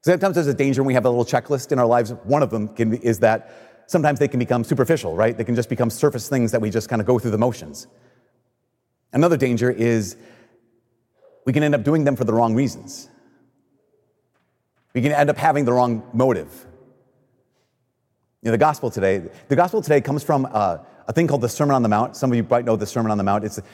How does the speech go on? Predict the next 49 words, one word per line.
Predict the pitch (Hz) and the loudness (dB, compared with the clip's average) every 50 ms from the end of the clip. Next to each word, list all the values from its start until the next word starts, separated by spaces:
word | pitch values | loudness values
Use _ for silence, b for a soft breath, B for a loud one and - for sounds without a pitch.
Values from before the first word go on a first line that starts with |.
| B B | B B
it's | 101 113 101 | -2 -2 -2
chapter | 92 - - 139 - - 117 | -2 -2 -2 -2 0 -2 -2
five, | - - 135 139 139 127 - | 0 2 2 4 2 2 0
six, | - 147 - 123 | -2 -4 -2 -2
and | 113 107 | -6 -4
seven | - - 127 127 123 143 147 156 160 - - - | 0 2 2 2 2 -2 -6 -8 -12 -16 -8 -2
of | 107 110 110 104 92 95 | 2 2 2 2 0 -2
Matthew's | 113 117 120 120 120 107 | -2 -2 -2 0 -2 0
gospel. | - 110 98 92 - - 135 123 117 B B B B B B B B B _ _ _ | 0 0 0 0 -2 -4 -4 -4 -4 B B B B B B B B B _ _ _
This | - 170 151 156 | -2 -2 -2 0
is | 180 | -2
from | - 170 143 | -2 -2 0
chapter | - 143 127 - 127 | 0 0 0 0 -2
five. | 110 - 110 90 80 80 | -2 0 0 0 0 -2
And | 117 123 | 0 2
we | 147 185 | 2 2
all | 208 185 | 2 2
know | 165 143 113 107 | 2 2 2 0
it, | 110 | 2
right? | 123 135 147 143 | 2 2 2 2
We | 123 131 | 2 0
all | 143 151 | 2 2
know | 151 | 0
Jesus | 139 113 127 123 113 135 120 | 0 0 0 0 0 0 -2
who | - 120 | -2 -2
says, | 104 - 123 117 110 - B B B | 0 2 2 2 2 0 B B B
"You're | - 139 147 | 0 0 2
the | 135 143 | 2 0
salt | - 143 139 131 - | 0 0 0 0 0
of | 135 120 | -2 0
the | 127 123 | 0 2
earth. | 127 127 120 - - - - | 0 0 -2 -4 -12 -8 -2
You're | 135 143 | 0 2
the | 127 127 | 2 2
light | 113 127 135 143 | 2 2 2 4
of | 143 | 2
the | 117 123 | 2 4
world. | 120 120 120 120 - B B B B | 4 4 4 2 0 B B B B
You | 120 | 0
gotta | 117 139 139 127 123 104 - - - - - | 2 2 2 2 -2 -6 -12 -20 -18 -6 0
live | 147 175 170 | 2 2 2
like | 156 160 147 123 | 2 0 0 2
that." | 151 143 143 - - - - - - - - - _ _ _ _ _ _ _ _ _ _ _ _ _ _ _ _ _ _ _ b b b b | 2 2 2 0 -2 -8 -16 -20 -20 -20 -20 -20 _ _ _ _ _ _ _ _ _ _ _ _ _ _ _ _ _ _ _ b b b b
We | - 277 277 | 0 2 4
like | 214 190 175 196 | 4 4 4 2
it. | 202 165 | 2 2
We | 170 190 | 2 2
know | 170 143 131 135 | 4 4 4 4
it. | 143 - | 2 0